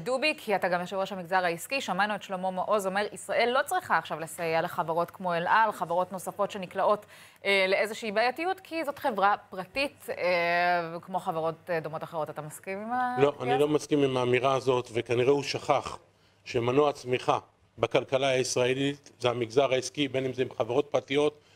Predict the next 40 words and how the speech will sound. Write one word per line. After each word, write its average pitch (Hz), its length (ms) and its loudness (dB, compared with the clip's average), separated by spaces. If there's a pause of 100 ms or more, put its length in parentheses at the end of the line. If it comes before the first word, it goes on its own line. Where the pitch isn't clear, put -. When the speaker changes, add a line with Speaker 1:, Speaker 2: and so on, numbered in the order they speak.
(160)
Speaker 2:
ובין 131 220 4
אם 143 80 4
זה 123 120 -2
חברות 120 380 2
ציבוריות. 127 580 2 (360)
אין 202 180 2
מישהו 277 240 2
אחר 127 380 0 (480)
שאחראי 147 400 4
על 139 100 4
הצמיחה 135 360 0
במדינת 123 480 0
ישראל. 113 400 0 (200)
לאורך 190 340 4
כל 220 180 4
השנים 196 360 0
עד 165 140 2
היום, 156 300 6 (380)
אנחנו 214 440 4
אלו 202 180 4
שהבאנו 170 360 4
את 165 80 -2
הנתונים 151 500 4
הנכונים, 147 460 2
הטובים 139 460 2
של 139 140 -6
הצמיחה. 135 460 0 (260)
אני 127 120 -2
שמעתי 170 360 2
את 147 80 -6
נגיד 147 280 0
בנק 151 200 0
ישראל 151 320 2
שבוע 143 300 2
שעבר 139 380 2 (400)
במשרד 127 520 2
ראש 151 160 0
הממשלה, 135 440 4
ישבתי 151 400 2
לצידו, 139 500 2